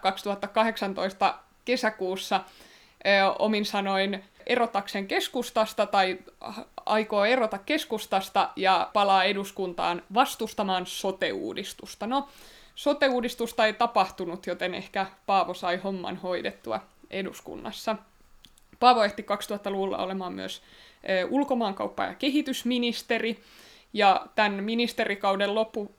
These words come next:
loppuessa kaksituhatta yksitoista Paavo oli ollut ministerinä viisituhatta yhdeksänsataayhdeksänkymmentäseitsemän kunnioitettavaa päivää, joka tekee hänen ministeriurasta Suomen toisiksi pisimmän ministeriuran,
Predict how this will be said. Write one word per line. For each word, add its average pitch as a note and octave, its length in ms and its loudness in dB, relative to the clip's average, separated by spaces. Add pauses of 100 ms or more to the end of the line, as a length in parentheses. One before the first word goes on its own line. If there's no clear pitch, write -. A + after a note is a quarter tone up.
(100)
loppuessa A#3 560 -2
kaksituhatta G3+ 500 -6
yksitoista G3 680 0 (280)
Paavo G3+ 320 4
oli F#3+ 180 -2
ollut F#3+ 240 -2
ministerinä G#3 680 -2
viisituhatta G#3+ 640 -2
yhdeksänsataayhdeksänkymmentäseitsemän G3 2500 -2 (440)
kunnioitettavaa G#3 840 0
päivää, A3+ 640 2 (380)
joka G3+ 560 0
tekee G#3 360 0
hänen G3+ 480 -2
ministeriurasta G3+ 920 -2
Suomen G#3 460 2
toisiksi G#3+ 600 -2
pisimmän F#3+ 540 -4 (140)
ministeriuran, F#3 1080 -4